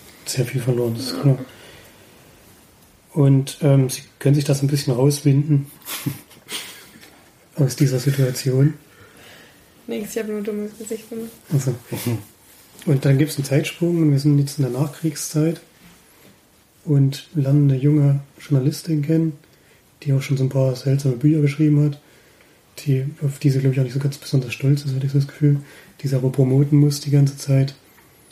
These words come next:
Speaker 1: In, ist das in London? Ich bin mir, ich glaub,
Speaker 2: Die
Speaker 1: es ist
Speaker 2: wohnt in
Speaker 1: London.
Speaker 2: London, ne?
Speaker 1: <clears throat> Ja. Und sie bekommt eher zufällig durch einen Brief eines, ähm, der Mitglieder dieses Buchclubs von dieser Geschichte mit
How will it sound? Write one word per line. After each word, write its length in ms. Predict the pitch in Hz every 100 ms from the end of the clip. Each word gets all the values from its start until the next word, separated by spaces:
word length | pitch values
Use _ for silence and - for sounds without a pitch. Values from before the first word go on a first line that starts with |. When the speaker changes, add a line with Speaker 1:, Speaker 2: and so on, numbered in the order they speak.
| - _ _
Speaker 1:
In, 300 | 131 120 117
ist 140 | 139 139
das 80 | 123
in 100 | 120
London? 300 | 131 147 147
Ich 100 | 139
bin 160 | - 135
mir, 100 | 127 - _ _ _ -
ich 60 |
glaub, 160 | 139 135
Speaker 2:
Die 80 | 247
Speaker 1:
es 60 |
ist 40 | 240
Speaker 2:
wohnt 140 | 139
in 140 | 139 127
Speaker 1:
London. 220 | 247 247
Speaker 2:
London, 640 | 220 208 208 214 - 151 135
ne? 60 |
Speaker 1:
<clears throat> 0 |
Ja. 280 | 127 127 123 - - - - - _
Und 160 | 156 117
sie 180 | - 151
bekommt 520 | 143 139 147 143 - _
eher 200 | 139 131
zufällig 560 | - 160 160 147 135
durch 400 | - 135 127 - - _ _ _ _ -
einen 80 | 123
Brief 480 | 110 - 147 151 170
eines, 440 | 139 131 135 - -
ähm, 320 | 135 127 120 117 _ _ _ _ _ _ _
der 300 | 127 120 120 117 _ _ - -
Mitglieder 360 | 156 143 160 143
dieses 180 | 139 120
Buchclubs 840 | 165 147 - 156 143 - - - -
von 180 | 151
dieser 160 | 131 139
Geschichte 340 | 139 147 -
mit 240 | 127 151